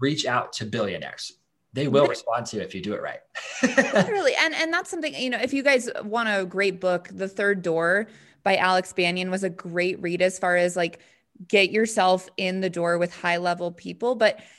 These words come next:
Speaker 2: you know, something I'll, I'll share with you guys, like, I've had a mentor and, and I haven't had to pay a cent for it because it's through network marketing. And I'm so grateful for that.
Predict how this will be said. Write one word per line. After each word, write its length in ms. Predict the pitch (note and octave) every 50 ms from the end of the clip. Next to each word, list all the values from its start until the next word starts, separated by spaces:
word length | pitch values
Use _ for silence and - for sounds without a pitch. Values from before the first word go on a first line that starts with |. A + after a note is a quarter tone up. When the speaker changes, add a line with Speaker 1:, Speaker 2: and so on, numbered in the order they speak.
| _ _ _
Speaker 2:
you 60 | - G#3
know, 100 | G#3+ G#3+
something 420 | G#3+ B3+ A#3+ A3+ B3+ B3 A#3+ A3+
I'll, 200 | - G3+ G#3 - -
I'll 100 | G#3 G#3+
share 180 | G#3+ - G#3+
with 80 | G#3 G#3+
you 60 | G#3+
guys, 160 | G#3 G3 F#3+
like, 100 | G3 F#3+ -
I've 220 | - F#3+ G#3+ C4+ C#4
had 120 | E4+ F4
a 40 | E4
mentor 560 | A#3 F#3+ F#3 F#3+ G3 - G3+ F3+ E3+ E3+ E3
and, 260 | - - F3+ F3+ F3
and 360 | - F3 F3+ F3+ E3+ E3 D#3+ - -
I 140 | - F#3 G#3
haven't 160 | A#3+ A#3+ A#3
had 140 | A3+ A3 F3+
to 60 | F3
pay 180 | - G3+ F3+ E3+
a 60 | E3+
cent 300 | E3+ - E3+ D#3+ E3 E3
for 220 | - - E3 D#3+
it 100 | D#3+ D#3+ -
because 260 | E3+ - F#3+ F3+ E3+
it's 220 | E3+ F3 - -
through 200 | - - F#3 F#3
network 300 | F#3 F3 - - F3 E3+
marketing. 360 | E3+ D#3+ E3 - E3+ E3 D#3+
And 80 | D#3 D#3
I'm 80 | E3 E3+
so 220 | - - G#3+ G#3+
grateful 400 | F#3 F3 E3+ D#3+ - - F#3 E3+
for 160 | E3+ - E3+
that. 280 | D#3+ D#3+ E3 D#3+ -